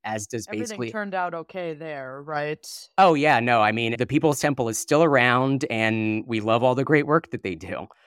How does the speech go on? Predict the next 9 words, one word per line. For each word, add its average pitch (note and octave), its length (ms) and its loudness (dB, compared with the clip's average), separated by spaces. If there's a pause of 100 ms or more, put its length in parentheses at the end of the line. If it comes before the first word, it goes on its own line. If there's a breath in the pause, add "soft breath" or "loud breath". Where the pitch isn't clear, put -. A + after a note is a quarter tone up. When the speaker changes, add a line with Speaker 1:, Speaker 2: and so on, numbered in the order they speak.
(120)
Speaker 1:
You D3+ 160 2
know, C3+ 100 2
you C3+ 140 2
have A#2+ 340 2
Alcatraz C#3 840 4
occupied B2+ 840 0
by G#2+ 480 2
Native G#2 280 -4
Americans C3 1000 2